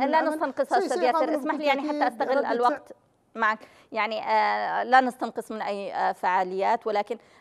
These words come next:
Speaker 2: آه، أود أن أسألك ما الذي قدمه المجلس السياسي منذ أن تكون حتى الآن لأبناء، آه، الشعب الجنوبي بين، آه، قوسين؟ هل قدم لهم خدمات؟ هل قدم لهم رواتب؟ هل قدم، هل تحمل مسؤوليته كمجلس،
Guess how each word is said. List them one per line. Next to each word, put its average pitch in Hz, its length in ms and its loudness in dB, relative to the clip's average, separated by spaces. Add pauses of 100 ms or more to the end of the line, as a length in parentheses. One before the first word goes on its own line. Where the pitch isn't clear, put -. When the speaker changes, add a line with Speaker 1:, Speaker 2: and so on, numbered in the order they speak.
Speaker 2:
آه، 190 40 -2
أود 202 340 0
أن 202 100 -6
أسألك 196 340 -8
ما 269 80 -2
الذي 208 180 -2
قدمه 240 360 -8
المجلس 196 440 -10
السياسي - 420 -10
منذ 220 220 -8
أن 190 280 -10
تكون 196 420 -8
حتى 202 360 -6
الآن 190 400 -8
لأبناء، 190 680 -6 (320)
آه، 190 200 -4
الشعب 190 320 -4 (220)
الجنوبي 196 840 -6
بين، 190 300 -8 (120)
آه، 185 360 -2
قوسين؟ 185 600 -8
هل 208 360 -6 (180)
قدم 196 280 -8
لهم 190 160 -8
خدمات؟ 185 520 -10
هل 190 60 -10
قدم 190 300 -12
لهم 196 180 -12
رواتب؟ 185 380 -4
هل 214 80 -14
قدم، 190 360 -12
هل 311 320 -8
تحمل 262 380 -4
مسؤوليته 226 520 -6 (340)
كمجلس، 240 640 -2